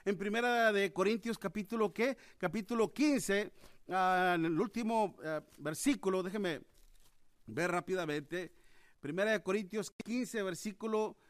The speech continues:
ah, cincuenta y ocho. "Así que, hermanos míos, amados, estad firmes y constantes, creciendo en la obra del Señor,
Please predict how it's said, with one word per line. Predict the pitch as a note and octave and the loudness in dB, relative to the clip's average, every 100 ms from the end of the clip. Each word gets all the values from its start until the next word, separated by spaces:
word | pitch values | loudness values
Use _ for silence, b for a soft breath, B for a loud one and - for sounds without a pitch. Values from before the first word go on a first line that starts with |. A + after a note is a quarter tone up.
| b - | b -8
ah, | E3 | -6
cincuenta | - E3 D#3+ D#3+ D#3 | -2 -2 -2 -2 0
y | D3+ | 0
ocho. | A#3 F#3 | 0 0
"Así | G3 A3 A3 | -4 -4 -4
que, | G#3 | -2
hermanos | A3 A#3 A3 | 2 2 2
míos, | G3 B3 C4+ C#4 - b b b - | 2 2 4 2 0 b b b -8
amados, | C#3 G#3+ C4 C4 D#3+ | 4 8 10 8 2
estad | - A#3 - | 0 2 4
firmes | - C4+ B3+ B3 G3+ | 4 4 2 0 -4
y | |
constantes, | F3 D#3+ - A#3+ A3+ B3 | -6 -6 -2 -2 -2 -6
creciendo | - F#3+ E3+ A3 B3 A#3 | -8 -8 -6 -4 -4 -2
en | A3 | 0
la | F#3 | 2
obra | G#3+ A3+ | 2 2
del | G#3+ | -2
Señor, | F3+ G3+ A#3+ | -2 0 -2